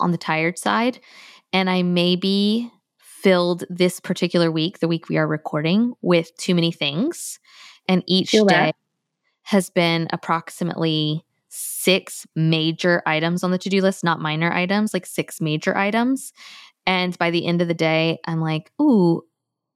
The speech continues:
Speaker 1: well, I did it all, but I also now feel, uh, like I could
Speaker 2: <laughs>
Speaker 1: collapse." And this coming weekend, there's a lot on my calendar.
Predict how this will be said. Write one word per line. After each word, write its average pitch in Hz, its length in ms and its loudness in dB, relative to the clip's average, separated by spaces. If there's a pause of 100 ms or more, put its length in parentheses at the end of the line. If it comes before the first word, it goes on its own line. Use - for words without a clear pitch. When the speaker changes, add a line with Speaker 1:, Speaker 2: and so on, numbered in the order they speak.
(160)
Speaker 1:
well, 185 120 2
I 180 120 2
did 302 180 0
it 208 120 2
all, 151 540 0
but 180 220 0
I 165 140 0
also 170 340 -2
now 165 180 0
feel, 151 640 -4 (840)
uh, 165 180 0
like 160 220 0
I 151 120 -2
could 160 160 -4
Speaker 2:
<laughs> - 20 2
Speaker 1:
collapse." 151 460 0 (580)
And 180 540 0 (100)
this 185 240 0
coming 220 320 2
weekend, 214 500 4
there's 202 200 2
a 196 60 0
lot 185 260 2
on 196 80 -4
my 180 100 0
calendar. 175 560 0